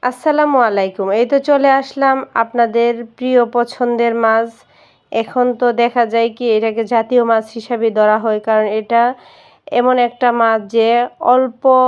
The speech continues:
আহ, আয়ের লোকেরও এই মাছটা কিনে খেতে পারে। যেমন ইলিশ মাছ সবাই কিনে খেতে পারে না, অ-, প্রচণ্ড পরিমাণে দাম, সেই তুলনায় এই মাছটা হাতের নাগালে পাওয়া যায়, সেই জন্য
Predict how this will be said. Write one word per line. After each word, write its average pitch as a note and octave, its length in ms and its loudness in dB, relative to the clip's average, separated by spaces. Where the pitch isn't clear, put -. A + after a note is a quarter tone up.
আহ, A#3 240 2
আয়ের A#3+ 360 0
লোকেরও B3 520 2
এই B3 100 6
মাছটা A3 440 -2
কিনে A#3 300 -2
খেতে B3 300 -4
পারে। A3+ 320 0
যেমন A#3 280 0
ইলিশ A#3+ 320 -2
মাছ B3+ 160 0
সবাই A3+ 260 0
কিনে B3 240 0
খেতে A#3 280 -6
পারে G#3+ 280 0
না, A3 140 0
অ-, A#3 260 2
প্রচণ্ড D4 440 2
পরিমাণে A#3+ 460 0
দাম, A3 280 0
সেই B3+ 280 2
তুলনায় B3 500 2
এই B3 220 4
মাছটা A#3+ 380 0
হাতের A3+ 340 -2
নাগালে A#3 420 0
পাওয়া A#3 300 2
যায়, B3 240 0
সেই C4 220 0
জন্য A#3 260 0